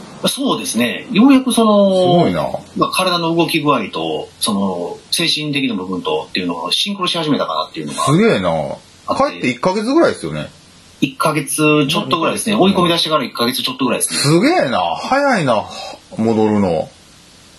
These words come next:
Speaker 1: あー、もうメニューね、今ちょっといろいろ追い込んで、
Speaker 2: うん。
Speaker 1: ここやってますけども。
Speaker 2: うんうんうん。
Speaker 1: なんか、これが足らんとかっていうのとか、これを抜かしたら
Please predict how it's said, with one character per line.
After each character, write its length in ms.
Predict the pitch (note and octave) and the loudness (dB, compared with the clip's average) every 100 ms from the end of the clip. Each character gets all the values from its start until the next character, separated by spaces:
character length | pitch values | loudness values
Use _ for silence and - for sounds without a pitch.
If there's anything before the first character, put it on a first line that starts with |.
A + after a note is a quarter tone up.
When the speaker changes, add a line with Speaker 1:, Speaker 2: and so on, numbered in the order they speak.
| - | -4
Speaker 1:
あ 500 | - - G#2 G2 G2+ | 0 2 4 4 4
ー、 120 | A2 A2+ | 4 6
も 420 | A2+ A2 G#2+ G#2 | 6 6 4 4
う 60 | |
メ 140 | C3+ D#3 | 4 4
ニ 140 | B2+ | 0
ュ 60 | F#2+ | -2
ー 20 | |
ね、 80 | G#2 | 2
今 140 | C#3+ C#3+ | 2 2
ち 60 | |
ょ 40 | C#3+ | 0
っ 20 | |
と 60 | A2 | 2
い 40 | |
ろ 80 | B2+ | 2
い 20 | |
ろ 80 | G2 | 2
追 80 | B2+ | 2
い 40 | |
込 180 | B2+ A#2+ | 4 4
ん 40 | F#2+ | 2
で、 220 | - - | -2 -2
Speaker 2:
う 60 | |
ん。 200 | A#2 D#2 - - - | -2 -2 -6 -10 -4
Speaker 1:
こ 60 | |
こ 80 | - | 0
や 80 | - | 0
っ 20 | |
て 60 | - | 0
ま 100 | - | -2
す 60 | |
け 80 | - | -4
ど 80 | - | -4
も。 120 | G#2+ | -4
Speaker 2:
う 40 | D#2+ | -4
ん 40 | |
う 40 | E2+ | -6
ん 40 | |
う 20 | |
ん。 300 | D#2 D#2+ D#2 C#2 - - - - - - - - - - - - - | -8 -10 -14 -16 -20 -20 -20 -20 -20 -20 -20 -20 -18 -18 -16 -8 -4
Speaker 1:
な 80 | - | -2
ん 20 | |
か、 280 | D#3+ - - | -2 -6 -4
こ 120 | - | -2
れ 60 | D#4 | 2
が 120 | D4 | 0
足 60 | C4 | 2
ら 180 | C#4 C#4+ | 4 4
ん 80 | C4 | 4
と 80 | |
か 120 | - - | 0 -2
っ 80 | |
て 80 | - | -2
い 40 | F#2+ | -4
う 140 | F2+ - - | -4 -12 -12
の 80 | G2+ | -10
と 80 | - | 0
か、 200 | - - | 0 2
こ 80 | A#3+ | 2
れ 80 | B3+ | 4
を 40 | A#3+ | 6
抜 140 | A#3+ | 4
か 140 | D#3+ | 4
し 80 | - | 0
た 80 | G2+ | -2
ら 340 | G2+ F#2+ - | -2 -2 -4